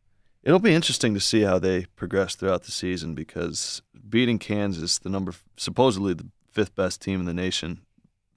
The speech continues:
absolutely embarrassing them is, is a major statement early in the season. But Kentucky lost their Champions Classic matchup last year and ended up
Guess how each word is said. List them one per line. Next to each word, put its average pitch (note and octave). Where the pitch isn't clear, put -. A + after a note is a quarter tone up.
absolutely G#2+
embarrassing F#2
them D2+
is, F2+
is G2
a F#2
major G2
statement E2
early E2+
in E2
the E2+
season. E2+
But B2+
Kentucky G#2+
lost F#2+
their F2+
Champions F2
Classic F#2
matchup G2
last B2
year A2+
and G2+
ended F2+
up E2+